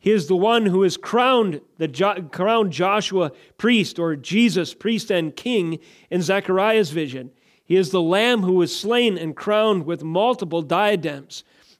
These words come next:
or symbols of honor, as crowns again in Revelation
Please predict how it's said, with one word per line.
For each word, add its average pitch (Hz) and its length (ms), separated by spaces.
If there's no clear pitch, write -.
or 196 220
symbols 214 560
of 175 220
honor, 202 420
as 156 180
crowns 214 480
again 165 380
in 147 120
Revelation 175 680